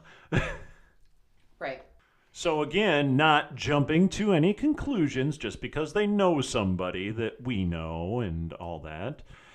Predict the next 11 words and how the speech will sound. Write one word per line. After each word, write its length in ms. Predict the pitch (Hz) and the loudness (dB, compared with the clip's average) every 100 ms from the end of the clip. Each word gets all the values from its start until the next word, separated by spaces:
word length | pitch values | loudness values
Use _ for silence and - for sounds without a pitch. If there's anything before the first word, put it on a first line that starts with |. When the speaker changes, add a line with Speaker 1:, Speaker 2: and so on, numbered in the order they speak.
| - - _ | -20 -20 _
Speaker 1:
Um, 560 | - 107 104 98 95 90 _ _ _ _ | -4 0 0 0 -2 -4 _ _ _ _
let 240 | 143 131 127 | 2 4 4
it 80 | |
slide 320 | - 139 101 107 | 2 4 4 2
off. 340 | 92 135 - - | 2 0 -4 -4
And 360 | 123 117 120 - - | 0 0 -2 -6 -12
literally, 520 | 151 156 175 180 127 | -6 4 6 6 4
like, 360 | 117 107 113 - - | 2 -2 -4 -8 -4
an 200 | 117 107 - | -2 -2 0
hour 380 | 98 123 160 | 2 4 4
later 500 | 160 156 160 196 196 | 2 0 2 0 -2